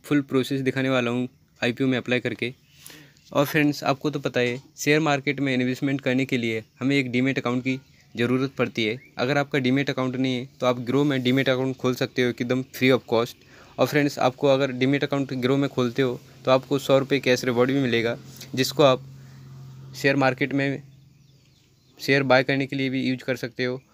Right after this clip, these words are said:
और आप चाहो तो उसको बैंक अकाउंट में भी ट्रांसफ़र कर सकते हो।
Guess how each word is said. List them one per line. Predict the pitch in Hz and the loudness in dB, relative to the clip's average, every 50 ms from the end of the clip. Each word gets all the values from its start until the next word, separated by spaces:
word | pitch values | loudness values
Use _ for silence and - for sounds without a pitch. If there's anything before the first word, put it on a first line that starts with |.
| _ _ - | _ _ 0
और | 117 120 | 2 2
आप | - - 180 175 123 | 4 4 4 4 4
चाहो | - 139 131 127 123 | 0 0 0 0 0
तो | 120 120 117 120 - _ _ _ - - _ _ - | -2 -4 -6 -6 -10 _ _ _ -20 -20 _ _ -10
उसको | 127 123 - - 135 135 143 - _ _ _ _ _ _ _ _ _ _ _ _ _ _ _ _ - - - - - | -10 -8 -6 -6 -6 -6 -6 -10 _ _ _ _ _ _ _ _ _ _ _ _ _ _ _ _ -20 -20 -18 -6 0
बैंक | 127 135 139 131 - | 4 4 4 4 2
अकाउंट | 127 - 131 131 127 | 0 0 0 0 2
में | 120 123 120 123 | 0 0 0 -2
भी | 127 | -2
ट्रांसफ़र | 131 - 127 120 120 - - 131 - | -2 0 0 0 0 0 -2 -4 -2
कर | - 127 | -2 -2
सकते | 113 - 113 107 - - 107 | -2 0 -4 -6 -4 -2 -2
हो। | 101 95 95 | -2 -2 -4